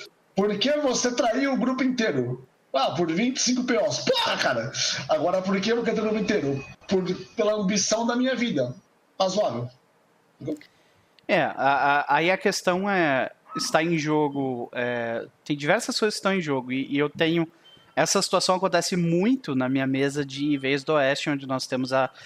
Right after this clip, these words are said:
Speaker 2: a relação de um feiticeiro, ah, que vem de uma linhagem de um Ifrit maligno, né, chamado Jafar, e um, e uma paladina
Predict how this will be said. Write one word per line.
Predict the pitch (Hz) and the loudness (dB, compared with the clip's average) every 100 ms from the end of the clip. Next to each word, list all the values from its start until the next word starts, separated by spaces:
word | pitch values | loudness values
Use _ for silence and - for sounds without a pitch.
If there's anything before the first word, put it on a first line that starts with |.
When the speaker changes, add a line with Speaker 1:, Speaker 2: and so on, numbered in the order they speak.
| - - | -10 -4
Speaker 2:
a | |
relação | 135 151 156 - 151 139 131 - - _ - | 2 4 2 2 2 2 0 -4 -20 _ -12
de | 139 | -2
um | 151 151 | 2 2
feiticeiro, | - 160 156 - 156 156 190 - _ _ _ _ _ | 0 -2 -2 -2 0 0 0 -8 _ _ _ _ _
ah, | 131 135 131 135 139 - | 0 2 2 2 0 -4
que | - 156 143 135 | -10 -4 -2 -2
vem | 127 139 139 | 0 2 2
de | 131 | 0
uma | 147 139 | 0 2
linhagem | 139 135 147 143 147 | 2 2 2 0 -2
de | 135 | 0
um | 139 | -2
Ifrit | 131 - 175 - - - - | -2 -6 -8 -6 -4 -4 -6
maligno, | - 117 135 185 254 _ _ _ _ - | -8 -8 -4 -4 -4 _ _ _ _ -10
né, | 120 113 - _ - | -6 -6 -8 _ -12
chamado | - 107 107 | -6 -6 -2
Jafar, | 135 151 - 117 127 - _ _ _ _ - | 0 2 2 0 0 -4 _ _ _ _ -6
e | 175 202 277 - - - | -2 0 -2 -8 -20 -10
um, | 165 185 190 190 190 190 185 - | -2 0 0 0 0 -2 -4 -4
e | 170 | 0
uma | 170 175 | 0 0
paladina | - 175 185 139 151 180 226 | 2 2 2 0 0 0 0